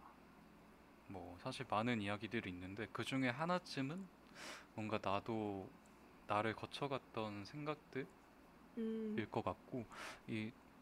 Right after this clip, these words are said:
Speaker 1: 청취자분들 중에서도 가사를 읽어보시면 한 번쯤은 뭐, 나를 유혹하는 안일한 만족이라든지,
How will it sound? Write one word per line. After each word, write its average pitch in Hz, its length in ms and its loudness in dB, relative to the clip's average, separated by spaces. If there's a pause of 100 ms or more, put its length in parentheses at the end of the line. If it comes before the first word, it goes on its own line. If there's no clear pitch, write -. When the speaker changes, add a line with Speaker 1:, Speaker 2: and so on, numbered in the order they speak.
Speaker 1:
청취자분들 127 1000 4
중에서도 101 640 -2 (180)
가사를 113 720 4 (520)
읽어보시면 107 840 2 (880)
한 156 140 0
번쯤은 127 680 2
뭐, 90 340 -2 (140)
나를 101 300 6
유혹하는 101 500 0
안일한 98 420 0
만족이라든지, 90 1000 -4